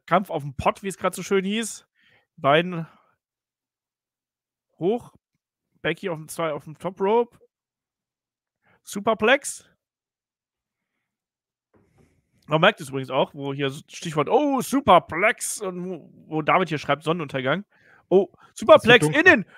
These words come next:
Speaker 1: Four fifty. In die
Speaker 2: Aber
Speaker 1: Knie.
Speaker 2: Konter.
Speaker 1: Ja. Ähm,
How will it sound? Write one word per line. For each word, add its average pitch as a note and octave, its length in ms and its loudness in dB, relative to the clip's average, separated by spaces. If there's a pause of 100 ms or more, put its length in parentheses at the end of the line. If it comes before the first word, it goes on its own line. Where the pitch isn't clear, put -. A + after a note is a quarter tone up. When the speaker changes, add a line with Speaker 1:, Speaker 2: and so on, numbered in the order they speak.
(180)
Speaker 1:
Four D4 300 4
fifty. A3 680 2 (2500)
In A#3 120 2
die A3 120 -2
Speaker 2:
Aber G#2 260 0
Speaker 1:
Knie. - 20 0
Speaker 2:
Konter. C3+ 920 2 (140)
Speaker 1:
Ja. D3 600 -2 (3250)
Ähm, C3 360 -4